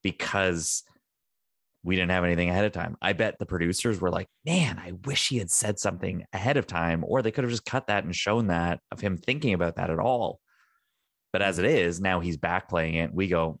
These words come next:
"Eh, kinda just looked like a mistake." And now you're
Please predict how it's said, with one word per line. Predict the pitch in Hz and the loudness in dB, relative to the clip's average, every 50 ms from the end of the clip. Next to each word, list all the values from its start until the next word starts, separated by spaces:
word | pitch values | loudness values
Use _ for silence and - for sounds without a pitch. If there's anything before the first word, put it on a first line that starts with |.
| - | -6
"Eh, | - 185 190 185 185 175 151 - _ _ _ _ _ _ _ _ _ _ _ _ _ _ _ _ _ _ _ _ _ _ | -4 -2 0 0 0 0 -2 -4 _ _ _ _ _ _ _ _ _ _ _ _ _ _ _ _ _ _ _ _ _ _
kinda | - 165 180 | -2 0 0
just | 160 123 107 | 0 0 0
looked | 110 113 - | -2 0 0
like | - 92 - | -2 -4 -2
a | 87 | -4
mistake." | 80 85 - - - 135 113 87 85 82 - _ _ _ _ _ _ _ _ _ _ - | -6 -6 -8 -2 0 2 2 2 0 -4 -6 _ _ _ _ _ _ _ _ _ _ -2
And | 98 95 | -2 0
now | 95 92 90 90 | 2 2 2 2
you're | 90 87 82 82 82 85 85 82 | 2 2 2 0 2 0 -2 -4